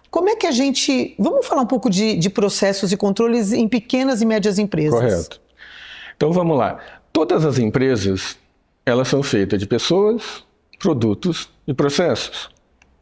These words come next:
Speaker 2: Os
Speaker 1: Uhum.
Speaker 2: três Pês que a gente fala, né? Não importa o tamanho dela. Uma pequena empresa tem pessoas, tem produtos e tem processos. A média empresa tem produtos, processos e pessoas.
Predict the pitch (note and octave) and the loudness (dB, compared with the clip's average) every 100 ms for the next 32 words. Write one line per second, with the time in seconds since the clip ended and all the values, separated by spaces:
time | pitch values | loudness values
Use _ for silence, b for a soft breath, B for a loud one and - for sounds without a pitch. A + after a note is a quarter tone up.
0 | _ _ _ _ _ - F3+ E3 C3 F#3 | _ _ _ _ _ -4 -2 0 0 0
1 | G3 D3 C#3 D3 - C3+ C#3 C#3+ - G#2+ | 0 2 0 0 0 0 2 -2 -2 0
2 | D#2+ F2 G2 D3 F#3 _ B B B B | 0 0 0 -2 -4 _ B B B B
3 | B B - G#3 A#3+ A3 - G3+ G#3+ G#3 | B B -2 2 2 0 0 2 0 0
4 | F3+ - G3+ G3 F3+ F#3 F#3 D#3+ D#3 G2+ | -2 0 0 2 2 0 2 2 2 -2
5 | G2 - _ _ _ _ _ _ _ C#3+ | -6 -18 _ _ _ _ _ _ _ 0
6 | B2+ B2 C3+ C3+ F#3 F3+ F3 C3+ G#2+ F#2 | 0 0 -2 0 0 0 0 0 2 0
7 | F#2 G#2+ A2+ G#2+ D#3 F3+ G3 A#3 - - | 0 -2 0 0 0 2 0 -2 -8 -18
8 | _ A2 G#2 A2 G2+ A#2+ A#2 A#2 F#3+ - | _ -4 0 0 2 0 0 -2 -2 -2
9 | F3 F3+ F3+ - C#3 G#2+ G2+ F#2+ G#2+ B2 | -2 0 -2 0 0 0 -2 -2 0 2
10 | C#3 C#3 C#3+ C3 A2 F2+ - F#2+ - G#2 | 2 0 2 2 0 -2 -2 -2 0 0
11 | A#2 D3 - - - B2+ - G#2+ A#2 - | 2 0 0 -4 -2 -2 0 0 0 -4
12 | - C#3+ D#3 - E3 A#2+ G2+ - | -10 -4 -4 0 0 0 -2 -8